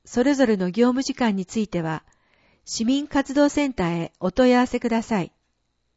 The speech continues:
絹浦東部保健所、三好保健分室の業務時間は、祝日及び年末年始を除く月曜日から金曜日までの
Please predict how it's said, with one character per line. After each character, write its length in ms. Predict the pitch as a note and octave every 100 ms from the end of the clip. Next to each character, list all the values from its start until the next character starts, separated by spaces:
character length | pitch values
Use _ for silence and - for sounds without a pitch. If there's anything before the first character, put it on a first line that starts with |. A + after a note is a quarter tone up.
| _ _ _ _ _ _
絹 360 | - B3 D#4 D4+
浦 180 | A3
東 240 | G#3 C4+ B3
部 120 | G3
保 120 | F#3
健 280 | F#3 G#3+ G#3+
所、 260 | G#3 G3 - _ _ _ _ G3+
三 100 | G#3+
好 460 | B3+ - B3 B3+ -
保 140 | A3+
健 300 | A#3 C#4 C4+
分 200 | C4+ C#4
室 260 | - - F3+
の 100 | F3
業 180 | G#3 A#3+
務 140 | A#3+
時 140 | B3+
間 260 | A#3+ G3 E3
は、 240 | D#3 - - _ _ _ _ _ _ _
祝 340 | - - G#3+ B3+
日 500 | B3 - A#3+ A#3+ - _ _ _ _
及 240 | C4 C4+
び 120 | F#3 F3+
年 220 | A3+ B3+ C4+
末 120 | -
年 160 | C4+ C#4
始 140 | -
を 80 | F#3+
除 340 | F3 E3+ G3+ -
く 240 | G3 F#3+ _ _ _ _ _ _
月 320 | G3+ G3 -
曜 140 | D4 D4
日 100 | A3
か 120 | F#3+
ら 140 | F3
金 260 | F3+ A#3+ B3
曜 160 | C4 A#3
日 140 | F#3
ま 140 | G3
で 140 | G3 F3+
の 200 | D#3+